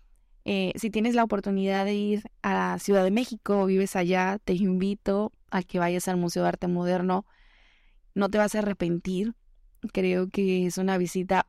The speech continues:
obligada para cualquier persona que viva en esa ciudad. Y bueno, si vives en cualquier otra parte de México y tienes una ida a Ciudad de México,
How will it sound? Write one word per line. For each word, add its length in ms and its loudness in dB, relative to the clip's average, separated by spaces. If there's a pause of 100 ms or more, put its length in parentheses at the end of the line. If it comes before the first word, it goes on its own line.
obligada 1040 2
para 220 0
cualquier 340 -2
persona 440 -2
que 180 0
viva 440 0 (140)
en 160 0
esa 240 0
ciudad. 560 2
Y 120 -2
bueno, 280 -4
si 460 -8
vives 240 0
en 100 0
cualquier 300 0
otra 180 0
parte 300 -2
de 80 0
México 680 2
y 60 -2
tienes 320 -2
una 180 0
ida 160 2
a 60 0
Ciudad 240 2
de 80 0
México, 580 -2